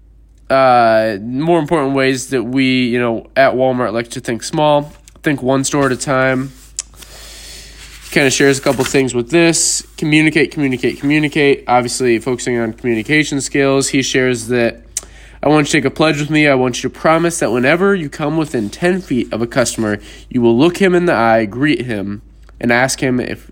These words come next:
you can help him." Three, keep your ear on the ground. That's kind of that over-the-shoulder style. Um, you know, keeping your finger on the pulse is a good another, you know, kind of framework.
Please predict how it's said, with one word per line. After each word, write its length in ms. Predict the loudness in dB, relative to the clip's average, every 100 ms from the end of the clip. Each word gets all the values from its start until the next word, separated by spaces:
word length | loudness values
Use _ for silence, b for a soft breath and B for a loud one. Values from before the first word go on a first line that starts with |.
| -4
you 180 | -2
can 160 | 0 -4
help 260 | -6 -12 -16
him." 160 | -18 -20 -20 -20 -20 -20 -20 -20 -20 -20 -18 B B B B
Three, 680 | -4 2 4 6 6 2 -2 b b
keep 240 | -2 0
your 100 | 0
ear 200 | 2 2
on 160 | 2 0
the 60 |
ground. 360 | 0 0 0 0
That's 160 | -4 -2
kind 160 | -2
of 140 | -2 0
that 300 | 2 2 0
over-the-shoulder 800 | 0 0 -2 -2 -2 0 0
style. 640 | -2 0 2 4 4 2 -2 B B B B
Um, 240 | 0 0 2
you 80 | 2
know, 100 | 0
keeping 340 | 0 -2 0
your 120 | -2
finger 360 | -2 -2 0 0
on 120 | 0
the 80 | -2
pulse 560 | -6 -4 -2 -2 -4
is 160 | -4 -4
a 40 |
good 240 | -2 -2 -2
another, 460 | -2 -2 -2 -4 -6 -10
you 140 | -2 0
know, 140 | 0
kind 160 | -2 -4
of 40 |
framework. 640 | -2 0 2 2 2 -2